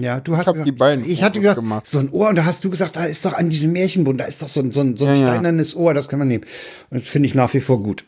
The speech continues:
Speaker 2: Ja,
Speaker 1: So.
Speaker 2: das, genau. Ja, se-,
Speaker 1: Rücksturz in die Realität, komm, in
Speaker 2: Rück-
Speaker 1: die Gegenwart.
Speaker 2: <laughs> Rücksturz.
Speaker 1: Rücksturz in die Gegenwart. Haben wir noch, äh, also wie gesagt,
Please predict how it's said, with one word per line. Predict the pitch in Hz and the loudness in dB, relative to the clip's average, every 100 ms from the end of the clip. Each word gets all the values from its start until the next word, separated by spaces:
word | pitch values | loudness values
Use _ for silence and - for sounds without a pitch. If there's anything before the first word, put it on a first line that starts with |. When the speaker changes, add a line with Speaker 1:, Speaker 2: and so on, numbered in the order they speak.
| - | -4
Speaker 2:
Ja, | 135 123 | -2 4
Speaker 1:
So. | 147 135 - | 6 4 2
Speaker 2:
das, | 110 - - - | -10 -12 -18 -8
genau. | 131 131 110 101 - _ _ _ _ _ _ _ _ _ 156 | 0 0 2 -2 -6 _ _ _ _ _ _ _ _ _ -4
Ja, | 123 - | -4 -2
se-, | 113 127 139 | 0 2 4
Speaker 1:
Rücksturz | 139 165 165 185 - | 2 4 2 2 2
in | 190 | 2
die | 170 | 4
Realität, | 165 160 156 147 143 139 139 | 4 4 4 2 2 2 2
komm, | 135 139 127 | 0 0 0
in | 131 | 2
Speaker 2:
Rück- | 160 | 2
Speaker 1:
die | |
Gegenwart. | 127 127 139 120 131 175 - 226 - | 2 2 2 2 -2 -4 -12 -20 -20
Speaker 2:
<laughs> | - | -12
Rücksturz. | - 139 | -2 0
Speaker 1:
Rücksturz | 143 - 156 143 | 0 2 2 0
in | 147 135 | -2 -4
die | |
Gegenwart. | 110 135 131 107 101 107 | 0 0 2 0 -4 -4
Haben | 135 | -4
wir | 180 | -2
noch, | 180 175 - | -4 -6 -10
äh, | 151 | -6
also | 175 156 | -2 2
wie | 196 | 2
gesagt, | 185 165 - | 2 2 -2